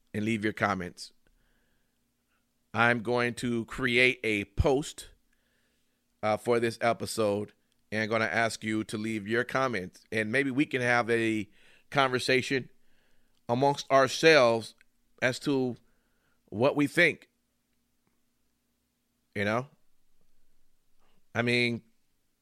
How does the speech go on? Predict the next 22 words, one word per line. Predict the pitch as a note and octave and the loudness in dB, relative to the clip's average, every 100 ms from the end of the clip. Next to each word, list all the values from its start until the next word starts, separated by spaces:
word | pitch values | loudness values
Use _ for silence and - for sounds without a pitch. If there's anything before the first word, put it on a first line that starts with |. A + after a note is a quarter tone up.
| _ - | _ -4
you | C#3+ | -2
could | D3+ | -2
keep | - D3 | -2 0
listening | C#3 D3 C3+ C3+ | 2 2 0 -4
to | - C3+ B2 A#2 - _ _ _ _ _ _ - | 0 2 4 2 -2 _ _ _ _ _ _ -6
Meltzer | A#2 D#3 D#3+ B2 A#2 A2+ _ _ _ _ _ _ _ _ _ _ _ _ _ _ _ - | -2 -2 0 0 0 -4 _ _ _ _ _ _ _ _ _ _ _ _ _ _ _ -2
or | A2+ A2+ A2+ | 2 2 2
Brian, | G#2 A#2+ D#3 C3+ A2+ B2+ - _ _ - | 0 0 4 4 4 0 -6 _ _ -8
which | G#2+ B2 - - - _ _ _ _ - | -2 -2 -2 -14 -16 _ _ _ _ -6
it's, | B2 - - _ _ - | -6 -6 -18 _ _ -6
I | G#2+ | 0
guess, | C#3 B2+ - - | 2 0 -6 -2
how | B2 C3+ | 4 6
we | C3+ | 4
get | G2+ C3 | 2 4
our | A#2+ A#2+ | 4 2
information | G#2+ A2+ B2+ F3+ D3 A2 | -2 0 0 0 -2 -2
now. | G2 G2 G2+ _ _ _ _ _ _ _ _ _ _ _ - | -2 -4 -8 _ _ _ _ _ _ _ _ _ _ _ -2
But | D3+ F3 | 0 4
what's | A#3 A3+ | 4 6
your | D#3+ C4 | 6 6
take? | - A2 D2 - | 4 -4 -4 -14